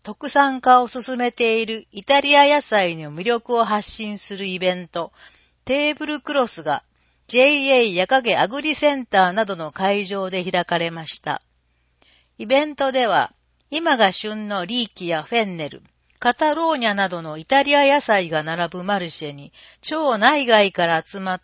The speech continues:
た多くの来場者が新鮮な野菜を求めて列に並びました。また、ヘルシーな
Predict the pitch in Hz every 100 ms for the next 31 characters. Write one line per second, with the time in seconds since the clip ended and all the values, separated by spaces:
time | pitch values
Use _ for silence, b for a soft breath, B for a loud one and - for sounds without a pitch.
0 | - 165 165 302 339 - 190 175 175 185
1 | 185 196 175 165 151 147 147 b b -
2 | 277 294 269 285 269 262 269 247 220 247
3 | 247 240 240 214 208 233 185 160 - 220
4 | - - 185 165 156 165 156 156 147 -
5 | - 147 - _ _ _ _ _ b b
6 | b b 190 185 - 190 185 _ _ _
7 | - 320 330 285 - 202 185 175 165